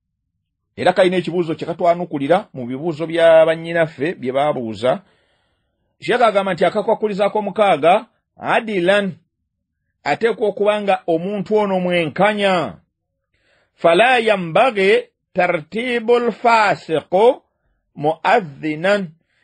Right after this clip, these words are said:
Tekikkirizibwa kukwata buvunaanyizibwa bwakwaziina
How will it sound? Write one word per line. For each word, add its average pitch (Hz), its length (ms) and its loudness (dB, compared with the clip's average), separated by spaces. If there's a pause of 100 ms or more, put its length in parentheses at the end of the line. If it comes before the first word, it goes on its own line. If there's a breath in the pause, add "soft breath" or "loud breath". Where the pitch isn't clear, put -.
(140)
Tekikkirizibwa 180 1300 -2 (1080)
kukwata 214 1040 0 (300)
buvunaanyizibwa 170 1300 0 (880)
bwakwaziina 160 1120 0